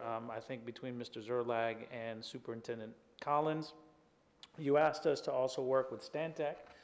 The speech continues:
to update the financial projections to reflect the, the new,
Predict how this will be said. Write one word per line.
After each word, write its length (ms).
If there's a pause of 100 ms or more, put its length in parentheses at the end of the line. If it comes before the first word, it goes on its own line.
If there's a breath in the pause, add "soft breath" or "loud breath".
(260 loud breath)
to 200
update 580
the 80
financial 540
projections 840
to 160
reflect 500 (180)
the, 260 (360 loud breath)
the 80
new, 400